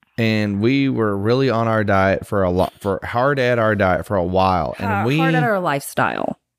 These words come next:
Speaker 1: Yes, we were hard at our lifestyle, going hard, okay? And then we said, "You know what? We're gonna sin a little bit. We're gonna go to the Olive Garden."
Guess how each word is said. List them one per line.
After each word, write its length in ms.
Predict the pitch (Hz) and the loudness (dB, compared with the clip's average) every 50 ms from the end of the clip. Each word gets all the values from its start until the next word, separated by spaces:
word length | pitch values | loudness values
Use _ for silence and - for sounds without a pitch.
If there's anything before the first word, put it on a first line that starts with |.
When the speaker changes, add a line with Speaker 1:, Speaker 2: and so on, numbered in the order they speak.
| _ _ _ | _ _ _
Speaker 1:
Yes, 400 | 117 117 107 82 76 - - - | 0 2 2 2 -2 -6 -8 -4
we 160 | 113 123 120 | -2 -2 0
were 80 | 110 | 0
hard 240 | 104 113 120 123 120 | 0 0 0 0 0
at 80 | 120 120 | 0 0
our 160 | 120 117 113 | 2 2 2
lifestyle, 760 | 110 107 107 104 101 - - 110 101 98 95 92 95 - - _ _ _ _ _ - | 2 2 2 2 0 0 0 2 2 2 2 0 -2 -4 -10 _ _ _ _ _ -6
going 240 | 120 117 123 120 107 | -2 0 0 0 0
hard, 480 | 107 113 110 104 92 87 78 - - | 2 2 2 2 2 0 -2 -6 -10
okay? 480 | - 92 92 - 107 104 104 101 101 - _ _ _ _ _ _ _ _ - - _ _ _ | -10 -8 -2 0 2 2 2 0 -2 -6 _ _ _ _ _ _ _ _ -20 -20 _ _ _
And 240 | - 120 120 123 123 | -2 0 2 2 2
then 200 | 127 131 127 131 | 2 0 0 2
we 140 | 143 165 165 | 2 2 0
said, 200 | 135 - 143 127 | 2 0 0 0
"You 80 | 131 151 | 0 0
know 140 | 165 165 | 0 2
what? 240 | 165 165 170 165 - | 2 2 0 0 -2
We're 100 | 151 147 | -2 -2
gonna 160 | 147 165 160 | -2 0 -2
sin 300 | 139 - - 170 160 147 | -2 -2 -2 -2 -2 0
a 100 | 120 110 | 0 0
little 160 | 110 107 104 98 | 0 0 0 0
bit. 320 | 98 104 95 101 - - _ _ _ _ _ _ _ _ _ _ _ _ _ _ _ _ _ | 0 2 2 2 0 -4 _ _ _ _ _ _ _ _ _ _ _ _ _ _ _ _ _
We're 120 | 117 117 | -2 -2
gonna 140 | 120 123 120 | 0 0 0
go 140 | 117 113 110 | 0 0 0
to 40 | 107 | 0
the 80 | 117 | 2
Olive 300 | 113 120 127 131 123 110 | 2 2 2 2 2 2
Garden." 400 | 107 92 71 62 58 52 - - | 2 0 2 2 0 -2 -4 -6